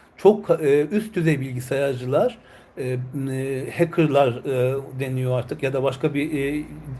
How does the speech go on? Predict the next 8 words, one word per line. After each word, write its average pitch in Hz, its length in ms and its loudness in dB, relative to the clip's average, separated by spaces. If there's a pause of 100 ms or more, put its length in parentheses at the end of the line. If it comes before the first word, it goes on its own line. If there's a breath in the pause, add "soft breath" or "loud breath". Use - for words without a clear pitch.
e, 131 260 0
ismi 143 340 -4
var 151 160 6
mıdır? 147 340 -2 (280 loud breath)
İz 175 180 0
sürücü 160 400 0
de 147 120 2
denebilir. 131 520 -4